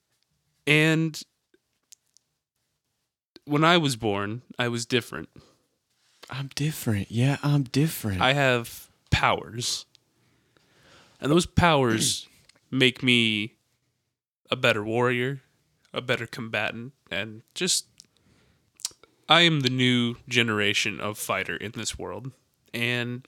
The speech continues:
Speaker 2: All right.
Speaker 1: I will not stop until everyone understands that and my family's legacy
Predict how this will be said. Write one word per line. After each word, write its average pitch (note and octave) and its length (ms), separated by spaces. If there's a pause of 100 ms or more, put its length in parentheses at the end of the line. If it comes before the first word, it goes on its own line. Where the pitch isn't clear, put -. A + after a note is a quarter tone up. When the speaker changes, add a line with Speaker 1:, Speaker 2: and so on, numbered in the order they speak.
(120)
Speaker 2:
All E2+ 160
right. G2 280 (120)
Speaker 1:
I B2 100
will D3 140
not D3+ 240
stop D#3 400
until A#2+ 260
everyone A#2+ 320
understands B2+ 560
that G3 220 (260)
and G2+ 240 (220)
my A2 440
family's A#2 760 (960)
legacy B2 580